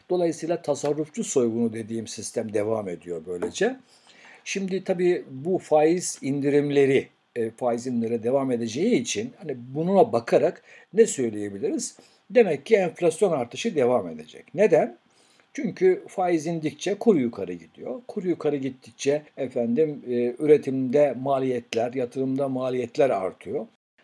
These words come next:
Arttıkça da onlar da fiyatlara giriyor ve böylece hani hem kurun yukarı gideceğini görmüş oluyoruz hem de enflasyonun yukarı doğru gideceğini görmüş oluyoruz. Şimdi enflasyon konusunda,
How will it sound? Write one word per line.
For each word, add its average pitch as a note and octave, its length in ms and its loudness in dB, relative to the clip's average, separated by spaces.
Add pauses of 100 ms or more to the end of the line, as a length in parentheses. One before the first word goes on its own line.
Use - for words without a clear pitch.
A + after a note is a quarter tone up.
(120)
Arttıkça C3 580 -4
da F3 60 -2
onlar D3 420 2
da G3+ 80 -2
fiyatlara B2+ 540 4
giriyor C#3 420 -4
ve C#3 140 -2
böylece D3+ 500 0 (340)
hani B2+ 200 -4
hem G#3 260 -2
kurun A#3 260 2
yukarı D3+ 360 2
gideceğini A#2 540 -2
görmüş A2 420 -4
oluyoruz C3+ 420 -4
hem F#3+ 140 -2
de F3 60 -2
enflasyonun E3+ 640 -2
yukarı B2 340 -4
doğru D3 340 2 (320)
gideceğini C#3+ 580 0 (400)
görmüş D#3 480 6
oluyoruz. G2 580 -4 (880)
Şimdi F3+ 300 -4
enflasyon A#3 600 0
konusunda, B2 760 -2